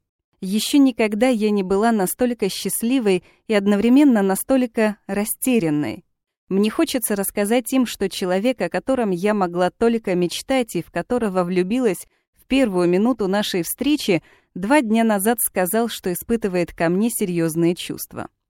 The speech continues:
Что самый красивый мужчина, которого мне довелось встречать,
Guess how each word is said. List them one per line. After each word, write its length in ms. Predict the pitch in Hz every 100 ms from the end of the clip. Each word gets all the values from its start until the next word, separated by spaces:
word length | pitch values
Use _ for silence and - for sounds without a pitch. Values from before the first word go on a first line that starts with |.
| _ _ _ _ _
Что 260 | - - 220
самый 340 | - 285 240
красивый 500 | 214 208 - 233 208
мужчина, 500 | 190 190 - 262 208
которого 480 | 202 196 208 190 185
мне 300 | 185 196 196
довелось 400 | 180 170 185 196
встречать, 840 | - - - 175 - 254 240